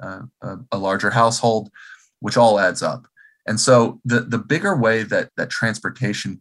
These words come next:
can become cheaper in some places isn't necessarily from limiting commutes.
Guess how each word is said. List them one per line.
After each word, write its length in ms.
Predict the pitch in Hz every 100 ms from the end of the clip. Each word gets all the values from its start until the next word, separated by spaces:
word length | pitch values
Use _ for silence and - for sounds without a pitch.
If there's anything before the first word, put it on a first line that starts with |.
| -
can 140 | 92
become 500 | 87 85 - - 131
cheaper 420 | 120 - 202 104 95
in 120 | 95
some 240 | - -
places 440 | - 90 - - -
isn't 380 | 175 285 254 -
necessarily 640 | 147 151 123 123 117 107
from 240 | 101 92
limiting 360 | 101 113 104 -
commutes. 520 | - 92 104 90